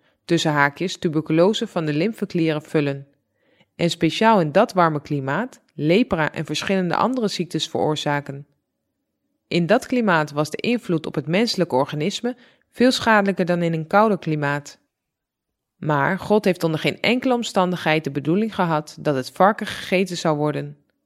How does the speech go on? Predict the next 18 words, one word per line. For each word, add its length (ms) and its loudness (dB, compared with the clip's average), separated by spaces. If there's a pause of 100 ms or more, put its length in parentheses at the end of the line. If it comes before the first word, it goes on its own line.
(560)
De 120 -4
heiden 440 2
gebruikten 460 0
varkensvlees 640 0
als 160 -12
voedsel 480 -6 (300)
en 180 0
Amerikanen 720 2
gebruikten 420 0
varkensvlees 800 0
onbeperkt 760 -2
als 200 -4
een 100 -4
belangrijk 500 -2
bestanddeel 540 -2
van 180 -6
hun 140 -2
dieet. 440 -2